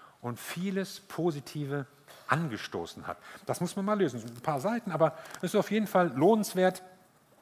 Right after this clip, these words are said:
sich damit mal ein bisschen zu befassen. Winfried Kretschmann,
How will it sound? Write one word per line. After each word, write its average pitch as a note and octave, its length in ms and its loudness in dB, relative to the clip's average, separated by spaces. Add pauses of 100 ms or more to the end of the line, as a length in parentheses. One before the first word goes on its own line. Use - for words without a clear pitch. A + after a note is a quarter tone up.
(340)
sich C#3+ 200 -2
damit E3 320 0
mal D3+ 220 6 (280)
ein D3 220 2
bisschen E3+ 400 -2
zu D#3 380 0 (320)
befassen. A#2+ 640 0 (4000)
Winfried D#3+ 520 0
Kretschmann, G2 600 -2